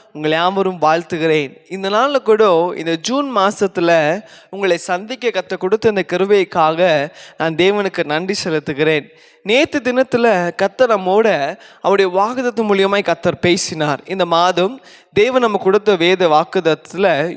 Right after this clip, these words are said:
யோசுவா மூணு அஞ்சு சொல்லுகிறது, யோசுவா ஜனத்தை பார்த்து சொல்றாரு, "இதோ நீங்கள் பரிசுத்தம் பண்ணிக்கொள்ளுங்கள், நாளதில் கர்த்தர் உங்க நடுவுல அற்புதங்களை செய்வார்."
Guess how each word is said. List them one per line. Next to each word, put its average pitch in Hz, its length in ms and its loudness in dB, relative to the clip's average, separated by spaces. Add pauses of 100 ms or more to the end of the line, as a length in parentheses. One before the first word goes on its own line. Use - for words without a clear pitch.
யோசுவா 185 520 2
மூணு 196 520 0
அஞ்சு 180 300 -6
சொல்லுகிறது, 160 920 0 (440)
யோசுவா 190 760 2 (320)
ஜனத்தை 254 300 2
பார்த்து 208 320 -2 (100)
சொல்றாரு, 175 680 2 (280)
"இதோ 233 360 2
நீங்கள் 240 320 0
பரிசுத்தம் 190 400 0
பண்ணிக்கொள்ளுங்கள், 170 840 0 (240)
நாளதில் 240 540 0
கர்த்தர் 196 380 0
உங்க 214 160 0
நடுவுல 170 640 0 (260)
அற்புதங்களை 170 600 0
செய்வார்." 156 760 -2